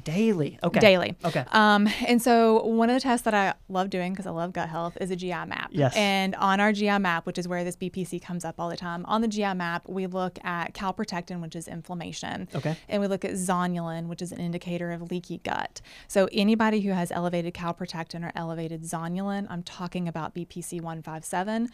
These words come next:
Speaker 1: Yep.
Speaker 2: 'cause I'm wanting to heal that gut.
Speaker 1: So you're wanting to, it's leaky, so you're
Speaker 2: Mm-hmm.
Speaker 1: wanting to, um,
Speaker 2: Get everything to go back together
Speaker 1: So
Speaker 2: the way that
Speaker 1: nothing's
Speaker 2: it's
Speaker 1: getting
Speaker 2: supposed to be.
Speaker 1: through.
Speaker 2: Right.
Speaker 1: Got
Speaker 2: Yeah.
Speaker 1: it.
Speaker 2: Yeah.
Speaker 1: Okay.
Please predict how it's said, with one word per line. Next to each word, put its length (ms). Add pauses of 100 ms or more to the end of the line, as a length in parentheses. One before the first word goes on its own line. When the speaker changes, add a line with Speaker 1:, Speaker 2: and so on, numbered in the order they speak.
(100)
Speaker 1:
Yep. 140
Speaker 2:
'cause 120
I'm 120
wanting 260
to 80
heal 220
that 200
gut. 320 (160)
Speaker 1:
So 160
you're 80
wanting 320
to, 180 (160)
it's 240
leaky, 380
so 140
you're 140
Speaker 2:
Mm-hmm. 100
Speaker 1:
wanting 180
to, 220 (220)
um, 360 (160)
Speaker 2:
Get 100
everything 380
to 60
go 160
back 320
together 480
Speaker 1:
So 60
Speaker 2:
the 60
way 20
that 60
Speaker 1:
nothing's 220
Speaker 2:
it's 100
Speaker 1:
getting 220
Speaker 2:
supposed 160
to 60
be. 60
Speaker 1:
through. 60 (120)
Speaker 2:
Right. 220 (240)
Speaker 1:
Got 220
Speaker 2:
Yeah. 60
Speaker 1:
it. 80 (160)
Speaker 2:
Yeah. 80
Speaker 1:
Okay. 220